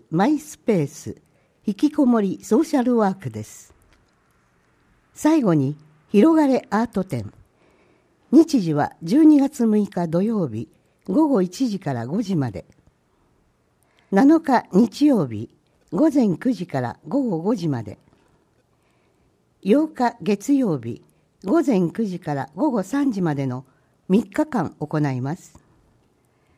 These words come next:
場所は、総合保健福祉センター三階多目的ホール。内容は、生きづらさや障害のある人の作品展です。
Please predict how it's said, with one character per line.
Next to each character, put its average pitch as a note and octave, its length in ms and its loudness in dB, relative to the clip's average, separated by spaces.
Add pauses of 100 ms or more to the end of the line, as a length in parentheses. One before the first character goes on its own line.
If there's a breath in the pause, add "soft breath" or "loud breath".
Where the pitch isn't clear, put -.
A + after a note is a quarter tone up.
(260)
場 F#3 160 0
所 B3 200 -2
は、 A3 200 -2 (180)
総 E4 300 0
合 D4+ 260 2
保 A#3+ 140 -4
健 A3+ 260 -2
福 G3 200 -6
祉 C#4 40 -2
セ - 280 -6
ン G#3 80 -2
タ C3+ 260 -8
ー - 40 -14
三 F#3+ 360 -4
階 D3+ 220 -6 (400 soft breath)
多 B3+ 100 2
目 D4+ 180 4
的 A3+ 320 -8
ホ F3+ 280 -4
ー - 20 -8
ル。 - 140 -16 (1400)
内 C#4+ 300 2
容 A#3 240 0
は、 F3+ 220 -2 (840)
生 F#3+ 100 -6
き E4 140 4
づ D#4 160 0
ら C4 120 0
さ F3 220 -4
や C#3 300 -4
障 D4 320 0
害 C#4 200 0
の A3+ 160 0
あ A3 60 0
る F#3+ 80 -4
人 D#3+ 240 -8
の B2+ 240 -8
作 F3+ 320 -4
品 C#4+ 220 2
展 B2+ 260 -6
で A#2 140 -10
す。 - 200 -20